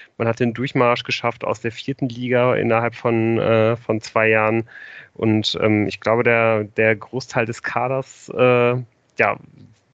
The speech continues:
sind eben, also vor allem der, der, der Stamm des Kaders sind eben auch noch alles Spieler, die halt damals in der vierten Liga angefangen haben. Ähm, was ein ziemlich interessanter Punkt ist, finde ich, ist, äh, dass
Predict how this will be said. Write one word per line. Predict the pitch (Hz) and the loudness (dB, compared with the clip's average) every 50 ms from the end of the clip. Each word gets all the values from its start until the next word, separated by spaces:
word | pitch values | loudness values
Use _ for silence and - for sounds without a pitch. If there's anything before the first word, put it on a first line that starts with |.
| _ | _
sind | - 131 131 131 117 | -2 -2 -2 0 0
eben, | - 123 117 123 120 117 | 0 0 2 2 2 2
also | 113 107 107 107 101 | 2 0 0 -4 -4
vor | - - 101 | -4 -4 -2
allem | 104 110 | 0 2
der, | 110 110 104 | 2 2 2
der, | 101 107 104 104 101 | 4 2 2 2 0
der | - 104 104 | -2 -4 -4
Stamm | - - 104 107 120 | -4 -4 -4 -4 -4
des | 117 123 117 | -4 -6 -8
Kaders | - - 107 104 104 107 - - | -6 -4 -2 -2 -2 -2 -4 -4
sind | 113 107 | -6 -6
eben | 101 98 101 110 104 | -6 -6 -4 -4 -4
auch | 98 - - | -4 -4 -4
noch | 110 107 - | -4 -4 -2
alles | - 104 113 - | -4 -4 -4 -6
Spieler, | - - - 120 117 120 120 123 120 120 - - - - - - - - _ - | -8 -6 -4 -2 0 2 0 0 -2 -6 -14 -20 -20 -20 -20 -20 -20 -20 _ -2
die | 127 127 123 | 0 0 2
halt | 120 120 117 117 | 2 0 0 0
damals | 107 107 110 110 110 - | 0 2 2 0 0 0
in | 113 113 | -2 -2
der | 120 117 | -2 -2
vierten | - - 127 120 - 117 | -2 -4 -6 -6 -6 -6
Liga | 113 117 120 127 - | -8 -4 -2 0 0
angefangen | - 113 123 113 - - - - - - - | 0 -2 -4 -4 -6 -6 -6 -6 -4 -4 -6
haben. | 95 92 90 90 104 - _ _ _ _ _ - - - - - - _ - | -6 -6 -6 -8 -12 -14 _ _ _ _ _ -20 -20 -20 -20 -20 -20 _ -4
Ähm, | - 117 110 110 104 95 - 104 - | 0 0 2 2 0 -2 -6 -6 -6
was | - - - - | -6 -4 -2 -2
ein | 131 - | -4 -2
ziemlich | - 151 151 - | 0 0 0 2
interessanter | 147 127 139 - - 147 147 - 151 | 0 0 -2 -2 -2 -2 -2 -2 -4
Punkt | - - 151 147 139 139 | -4 -2 -4 -2 -2 -4
ist, | 127 - | -6 -4
finde | - 139 127 | -2 -2 -2
ich, | 131 - | -2 -4
ist, | 107 117 113 - - - | -6 -8 -8 -10 -10 -4
äh, | 98 117 123 120 117 117 117 110 101 - | 0 2 2 4 4 2 2 0 -2 -2
dass | - 123 113 - - - - - - | -4 -4 -4 -6 -8 -16 -18 -20 -18